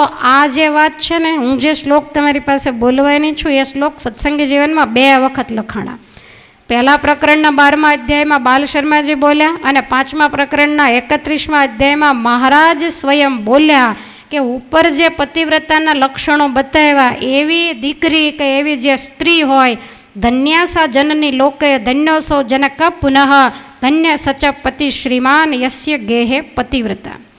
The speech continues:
તો આવી પતિવ્રતા સતી દીકરી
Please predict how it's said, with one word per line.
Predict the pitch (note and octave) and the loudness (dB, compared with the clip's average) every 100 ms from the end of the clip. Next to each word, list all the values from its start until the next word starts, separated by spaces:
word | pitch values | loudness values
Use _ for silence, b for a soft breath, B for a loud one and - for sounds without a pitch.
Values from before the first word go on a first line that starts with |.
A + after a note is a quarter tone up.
| b b b b - | b b b b -6
તો | |
આવી | - - C4 C#4+ D#4 D#4+ | -4 0 2 2 2 -2
પતિવ્રતા | E4 - B3 - D#4+ E4+ D4+ C#4+ C#4+ D4 D#4 | -4 -6 -6 -2 0 0 0 -2 0 2 2
સતી | D#4 C4 C4 D4+ D#4 | 0 -6 -6 -4 -4
દીકરી | G#3+ C4 C4 B3+ G#3 | -2 -4 0 0 0